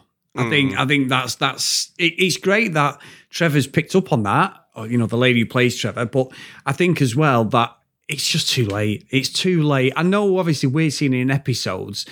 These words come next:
Speaker 1: and it's not like they're filming this and go, "Right, we're now on episode eleven or twelve, guys." You know, it's just filmed, and then they cut it as the game just naturally runs its course.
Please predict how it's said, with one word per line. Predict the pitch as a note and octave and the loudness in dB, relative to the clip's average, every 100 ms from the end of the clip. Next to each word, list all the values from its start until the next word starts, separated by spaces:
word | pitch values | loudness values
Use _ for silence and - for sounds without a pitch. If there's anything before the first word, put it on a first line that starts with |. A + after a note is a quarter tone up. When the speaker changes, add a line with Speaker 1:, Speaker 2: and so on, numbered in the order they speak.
| - - | -16 -4
Speaker 1:
and | C3+ | -2
it's | B2+ | 0
not | F3+ | 0
like | D3+ D3 | 0 2
they're | C#3+ | 2
filming | B2+ D3+ D3+ C#3 B2 | 2 0 2 2 2
this | A2+ | 0
and | A2+ | -2
go, | A2 | -2
"Right, | A#2+ E3 | 0 -2
we're | A#2+ B2+ | 0 0
now | C#3+ E3+ | 2 2
on | D3 | 2
episode | D#3+ D#3 D#3 D3 A2 - _ | 2 0 0 0 0 -6 _
eleven | B2 D#3 F3 C3+ | 0 0 2 2
or | A#2+ A2 | 2 0
twelve, | - D#3+ E3 | 0 2 2
guys." | A#2+ G2 G2 G#2+ | 2 0 0 2
You | C#3 | 2
know, | B2+ | 2
it's | A#2+ | 0
just | F#3 - - | -2 -2 0
filmed, | E3+ D3+ C#3 | 2 4 4
and | B2+ C3 | 4 4
then | B2 | 4
they | B2+ | 2
cut | B2 D3 C#3 | 0 0 2
it | C3+ - - - - - | 2 -2 -14 -20 -10 -2
as | C#3 | 0
the | A#2+ | 2
game | A#2+ C#3 D3 C#3 | 2 2 2 2
just | B2 C3+ | 0 0
naturally | C3+ C#3 - C3+ | 0 0 -2 0
runs | B2 B2+ A#2+ | 2 2 2
its | A#2 - | -2 -2
course. | G3 E3+ G#2+ - | 2 2 2 -4